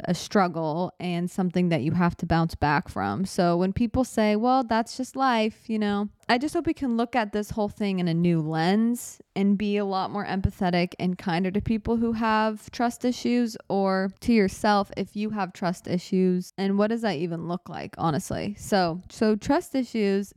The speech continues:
in my non-professional <laughs> opinion, is just when you, you overanalyze what people say, especially if it's something positive or a promise,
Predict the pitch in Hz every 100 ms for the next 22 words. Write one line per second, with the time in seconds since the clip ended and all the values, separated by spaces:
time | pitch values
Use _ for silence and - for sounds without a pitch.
0 | - 185 180 185 208 226 254 254 262 -
1 | 190 202 254 277 - 233 208 - 160 -
2 | 202 - 214 208 185 208 285 _ - -
3 | - - - _ - 214 214 214 208 208
4 | - - - - 269 311 - 254 226 240
5 | 254 269 269 247 _ 226 254 - 233 262
6 | 262 277 - - 208 208 196 180 180 175
7 | 185 190 190 - - 202 180 180 - 175
8 | 175 180 220 247 - 208 - 226 247 -
9 | 262 226 220 214 202 190 190 196 175 190
10 | 226 247 247 - 175 190 - 185 175 190
11 | 220 247 -